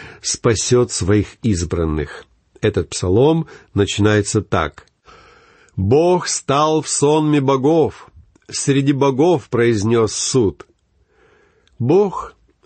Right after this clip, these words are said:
стал в сонме богов. Этого пока не произошло, но так будет во время тысячелетнего царства. "Среди богов произнёс суд". Кого же называют здесь богами?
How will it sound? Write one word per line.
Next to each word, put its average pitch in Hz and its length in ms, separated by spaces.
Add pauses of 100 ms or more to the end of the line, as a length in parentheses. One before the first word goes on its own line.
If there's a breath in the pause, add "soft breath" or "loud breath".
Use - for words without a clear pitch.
(100)
стал 151 720
в - 60
сонме 135 440
богов. 101 560 (920)
Этого 165 520 (220 loud breath)
пока 147 580
не 127 180
произошло, 143 920
но 127 360
так 156 320
будет 156 360
во 120 160
время 120 380
тысячелетнего 104 920
царства. - 640 (440 loud breath)
"Среди 131 440
богов 123 760 (240 loud breath)
произнёс 123 640
суд". 92 400 (1120 soft breath)
Кого 202 280
же 196 220
называют 160 540
здесь 135 300
богами? 92 640